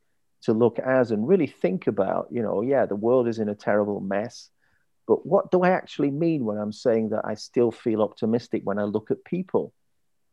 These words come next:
You know, what had Carl Rogers seen?" Um, and I, and I think this goes, for me, goes to some sort of fundamental sort of value or belief that, that all of us have, perhaps undetected, is what, what at the,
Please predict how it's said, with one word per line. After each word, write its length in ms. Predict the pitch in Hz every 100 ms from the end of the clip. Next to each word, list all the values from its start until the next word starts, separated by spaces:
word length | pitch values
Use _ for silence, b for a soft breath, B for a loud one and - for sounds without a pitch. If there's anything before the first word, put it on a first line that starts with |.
| _ _ 131
You 80 |
know, 100 | 117
what 260 | 104 147 -
had 260 | - 131 -
Carl 300 | - 151 131
Rogers 400 | 123 123 113 104
seen?" 540 | - 151 151 98 71 - _ _ _ _ _ _ -
Um, 580 | 104 104 104 104 104 - _ _
and 120 | 127
I, 100 | 123 -
and 140 | 139 127
I 40 |
think 280 | - 247 135
this 160 | 151
goes, 500 | - 160 160 131 - _
for 120 | - 120
me, 380 | 170 127 101 - _ - _ _ -
goes 260 | 139 143 -
to 100 | 135
some 340 | - 120 107
sort 200 | - 117
of 80 | 104
fundamental 960 | - 123 113 113 117 - 104 92 - _ _ _ _ _ _ _ _
sort 260 | - 113
of 120 | 104 92
value 460 | 107 135 123 104
or 80 | 98
belief 580 | 101 104 131 113 - _ _ _ _
that, 240 | 113 - - _ _ _ _ _ - 107 -
that 100 | 131
all 280 | - 143 160
of 80 | 120
us 140 | 107
have, 340 | - 156 113 -
perhaps 260 | 120 -
undetected, 840 | 120 120 110 - 147 - - 104
is 200 | 98 101
what, 260 | 123 165 -
what 300 | 131 170 151
at 160 | 151
the, 100 | 139